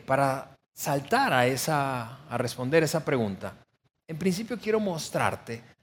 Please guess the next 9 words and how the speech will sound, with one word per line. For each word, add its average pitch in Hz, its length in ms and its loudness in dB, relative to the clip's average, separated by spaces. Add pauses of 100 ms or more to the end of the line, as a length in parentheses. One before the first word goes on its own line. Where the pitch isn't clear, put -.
(100)
lo 139 180 -2
despreciable 127 1200 0
que 120 320 -2
resulta 117 920 -4
el 120 160 2
abuso 202 640 2 (240)
y 127 120 -2
la 127 160 8
maldad, 120 640 6